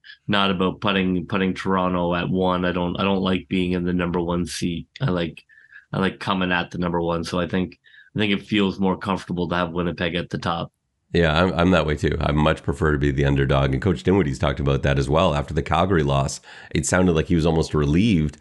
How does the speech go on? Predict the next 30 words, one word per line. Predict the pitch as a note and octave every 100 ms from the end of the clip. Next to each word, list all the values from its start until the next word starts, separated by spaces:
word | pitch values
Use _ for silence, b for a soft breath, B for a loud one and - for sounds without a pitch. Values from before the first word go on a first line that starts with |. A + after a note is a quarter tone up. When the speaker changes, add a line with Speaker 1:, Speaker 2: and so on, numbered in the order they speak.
| B B
Speaker 2:
at | D#2
the | E2
thought | D#2+ G2 G2+ F2+
that | F2+ D#2+
they | E2+
might | D#2+ F2 F2+
not | F2 A2+
be | -
number | D#2 D2 D2+
<laughs> |
one, | - F#2
but | F#2+
they, | - - - B
but | B2+
they | - -
still, | F#2 - A#2 A#2 -
I | E3
think | - -
they | F3
still | - B2+
were, | F#2 G#2 G#2+ E2
or |
were | D#2+
there | E2+ D#2+
two? | - A#2 F#2
They | E2
might | F2+ G2+
have |
been | F#2 C#2+
two, | - D#2 C2+